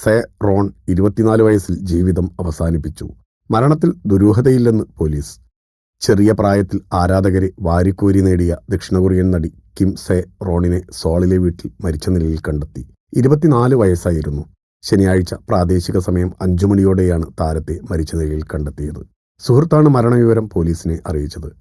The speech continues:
മരണത്തിൽ ദുരൂഹതയില്ലെന്ന് പറഞ്ഞ പോലീസ് വീട്ടിൽ ആരെങ്കിലും അതിക്രമിച്ച് കയറുകയോ സംശയകരമായ മറ്റെന്തെങ്കിലും കണ്ടെത്തിയിട്ടില്ലെന്നും വ്യക്തമാക്കി. മരണകാരണം അന്വേഷിച്ചു വരികയാണെന്നും പോലീസ് അറിയിച്ചു.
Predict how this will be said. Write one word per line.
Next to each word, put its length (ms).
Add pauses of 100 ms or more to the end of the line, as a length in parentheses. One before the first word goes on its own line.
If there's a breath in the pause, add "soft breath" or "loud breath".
(160)
മരണത്തിൽ 400 (300)
ദുരൂഹതയില്ലെന്ന് 760
പറഞ്ഞ 220
പോലീസ് 420 (240)
വീട്ടിൽ 360 (240)
ആരെങ്കിലും 460 (180)
അതിക്രമിച്ച് 560
കയറുകയോ 520 (100)
സംശയകരമായ 760
മറ്റെന്തെങ്കിലും 600
കണ്ടെത്തിയിട്ടില്ലെന്നും 800
വ്യക്തമാക്കി. 580 (220)
മരണകാരണം 600
അന്വേഷിച്ചു 400
വരികയാണെന്നും 600
പോലീസ് 440
അറിയിച്ചു. 400